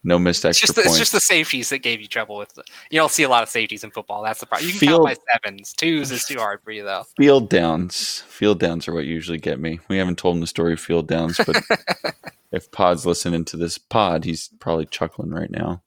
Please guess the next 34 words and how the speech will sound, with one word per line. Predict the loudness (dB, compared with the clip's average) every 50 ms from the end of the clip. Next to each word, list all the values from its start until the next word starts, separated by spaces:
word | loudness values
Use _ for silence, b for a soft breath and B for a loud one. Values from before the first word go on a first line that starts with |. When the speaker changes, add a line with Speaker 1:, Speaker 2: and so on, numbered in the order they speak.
| _ -12 -6
Speaker 1:
So | 0 4 6 6 8 8 6 4 2 0 0 2
those | 4 4 4 6 6
are | 4
our | 4 4
score | 4 4 2 2 4
predictions, | 4 2 2 2 2 0 -2 -2 -2 -2 -4 -6 -6 -4
and | -4 -2 -4 -4 -8 _ _ -12
we'll | -10 -8
see | -2 2 4
how | 4 4
things | 4 2 -4 -4 -4
play | 0 4 6 6 8
out | 6 6 4
at | 0 0
seven | 4 4 4 4 2 0
thirty | 2 2 2 2 2
Eastern | 0 0 -2 -2 -4 -6 -6 -4
on | -2 0 2
S | 2 2 2 2 -2
E | -4
C | -2 0 0 2
Network | 2 2 2 2 0 -2 -2
in | -2
the | -2 -2
Swamp. | 2 4 4 4 4 2 0 _ -6
Let's | -4 -2 0
just | -2 -2 -2 -4 -12 _ _ _ _
hope | _ -4 -4 -2 -2
for | -2 -4
some | -2 -2 -4 -4 -2 -2 -4 -6 -10 _ _ _ _ _ _ _ _ -10
progress, | -2 2 4 4 4 4 0 -2 -4 -4 -6 -6
I, | -6 -6 -6 -8 -12 _ _ -10
I | -8
guess. | -4 -2 -2 -2 -2 -4 -8 -10 -12 -14